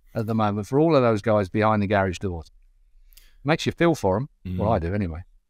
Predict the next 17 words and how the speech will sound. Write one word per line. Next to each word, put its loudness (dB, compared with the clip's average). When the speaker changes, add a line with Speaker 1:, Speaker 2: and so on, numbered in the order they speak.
Speaker 2:
No, -10
absolutely. -6
Well, -6
thank -2
you, -4
Dean, -4
for -4
getting -4
us -6
back -6
on -2
track. -2
But -2
also 2
just 0
on, 2
um, 0